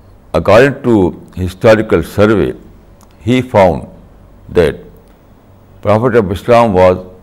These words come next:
a supremely successful man. He wanted to list all those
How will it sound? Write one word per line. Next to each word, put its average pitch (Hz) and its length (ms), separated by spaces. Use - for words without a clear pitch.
a 64 480
supremely 135 680
successful 101 560
man. 65 240
He 139 120
wanted 135 680
to 143 380
list 117 300
all 113 260
those 98 320